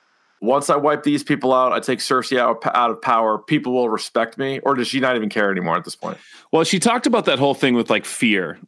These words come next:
Speaker 2: Like, you know, she wanted people to, like, worship her, but now everyone just fear, is afraid of her.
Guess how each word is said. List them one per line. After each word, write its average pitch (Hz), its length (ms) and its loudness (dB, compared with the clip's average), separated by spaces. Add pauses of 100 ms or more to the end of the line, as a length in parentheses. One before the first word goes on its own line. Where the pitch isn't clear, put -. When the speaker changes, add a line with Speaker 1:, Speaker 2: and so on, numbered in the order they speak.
(120)
Speaker 2:
Like, 120 240 -2
you 123 80 0
know, 110 240 0
she - 160 -2
wanted 113 320 2
people 113 220 -2
to, 101 60 -2
like, 101 160 2
worship 104 320 0
her, 107 60 0
but 98 140 0
now 107 260 2
everyone 107 400 2
just 95 220 -2
fear, 107 300 0
is 104 140 -2
afraid 107 360 0
of 113 100 -2
her. 139 280 -2